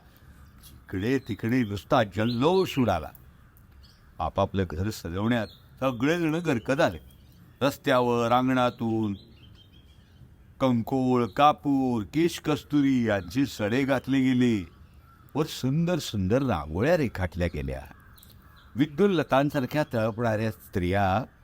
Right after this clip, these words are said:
सोळा शृंगार करून जिकडं तिकडं मेळाव्याने विरू लागल्या. कुणी चंद्रमुखी, कुणी हरिणाक्षी, साऱ्यात रतीला लज्जित करतील अशा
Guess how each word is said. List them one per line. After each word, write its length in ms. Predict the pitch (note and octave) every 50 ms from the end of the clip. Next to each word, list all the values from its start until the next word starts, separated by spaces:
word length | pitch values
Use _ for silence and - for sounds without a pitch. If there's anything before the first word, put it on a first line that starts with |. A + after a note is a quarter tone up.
| - - - - - - - -
सोळा 320 | A2 G#2+ A2 B2+ D3 D3 B2+
शृंगार 540 | - - G2 F#2+ F2+ F2+ F#2+ G#2+ A#2 A#2+ A2+
करून 460 | - - G2+ F#2+ G#2+ B2+ C#3 C3+ G#2+
जिकडं 420 | G#2 A2 - - D3+ D#3 F3 E3+ E3+ -
तिकडं 560 | C#3 G#2+ B2 C#3 D#3+ E3+ D#3+ D3 C#3+ D#3+ E3
मेळाव्याने 760 | D3 C3+ B2 A#2 A#2 A#2+ B2+ C#3 D#3 E3+ F3 E3+ F3+ F#3+ A3
विरू 360 | A3 G#3 F3+ D3 B2+ A#2+ C3
लागल्या. 360 | E3+ F3 D#3 G#2+ F2+ E2 E2 - - - - - - - - - - - - - - - - - - -
कुणी 220 | - G#2 F#2 E2+
चंद्रमुखी, 920 | - - G2+ E2+ D#2 F2 G2+ B2 C3 C3 A#2+ G#2+ - - B2 A#2 A2+ A2 G#2+ - - - - - -
कुणी 160 | - D2 C#2+ C2+ - - -
हरिणाक्षी, 760 | E2 E2 G2 B2+ D3 D3+ D3+ D3 - - - D3+ C#3+ C#3 C3 - - - - - - - - - - - - - -
साऱ्यात 680 | - - - D2+ D2 C#2+ D#2 E2 G2+ A#2+ A#2+ A2+ G#2+ A2 - -
रतीला 580 | G#2 F#2 G2+ G#2 - - - C3 B2+ C3 C3 C3+
लज्जित 400 | C#3 C3+ B2+ A2+ G2+ G2 B2 C#3 - -
करतील 380 | D#3 D3 B2+ A#2+ - E3 F#3
अशा 460 | F#3+ E3 A#2+ - A#2+ A2 G#2 G#2 A#2+